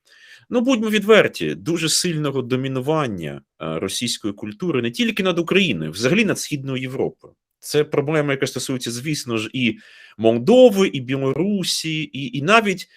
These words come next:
е, багатьох країн вже членів Є С і нато, сто відсотків. Ну от.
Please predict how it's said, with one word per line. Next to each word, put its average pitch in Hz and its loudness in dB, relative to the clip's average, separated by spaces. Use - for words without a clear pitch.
е, 120 2
багатьох 156 4
країн 170 -2
вже 143 -2
членів 143 -4
Є 120 -2
С - -10
і 131 -4
нато, 80 -6
сто - -2
відсотків. - -8
Ну 143 -2
от. 82 -4